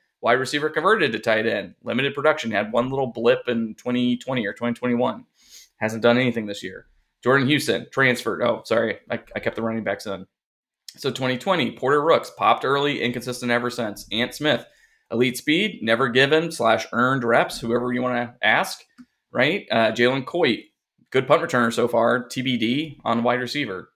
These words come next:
Josh Crabtree, non-factor. I think he's had a couple blocks in special teams. Chris Scott Junior, I hate to say it.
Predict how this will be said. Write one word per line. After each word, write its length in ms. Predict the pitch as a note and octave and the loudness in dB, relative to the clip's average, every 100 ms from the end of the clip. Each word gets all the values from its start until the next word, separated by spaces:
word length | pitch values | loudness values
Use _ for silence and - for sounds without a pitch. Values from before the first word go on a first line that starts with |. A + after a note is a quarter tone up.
| _ | _
Josh 240 | A2+ B2+ | -2 -2
Crabtree, 500 | - C#3 - A2+ G2+ - _ _ _ _ _ _ - | 0 -4 -4 -10 -12 -16 _ _ _ _ _ _ -4
non-factor. 580 | A#2 B2 C3 B2+ G#2 | -4 0 -2 -2 -6
I 60 | G2 | -8
think 160 | A#2+ A#2+ | -10 -12
he's 100 | B2 | -6
had 140 | A#2+ | -8
a 40 | |
couple 200 | A2+ B2 | -6 -12
blocks 580 | A2 A2 A#2+ - - - _ | -6 -4 -4 -6 -16 -20 _
in 440 | A#2 A2+ A2+ A#2 - | -6 -6 -6 -8 -12
special 300 | - A#2+ A#2 | -10 -8 -8
teams. 480 | B2+ A#2 F#2+ - _ _ _ | -8 -10 -10 -20 _ _ _
Chris 200 | - D3+ | -8 -6
Scott 200 | - C3+ | -2 -2
Junior, 320 | C3+ B2 A2+ | -2 -4 -4
I 40 | A2+ | -4
hate 180 | B2 A#2+ | -4 -4
to 60 | G#2 | -4
say 220 | A#2 G2+ | -6 -6
it. 120 | F2 | -8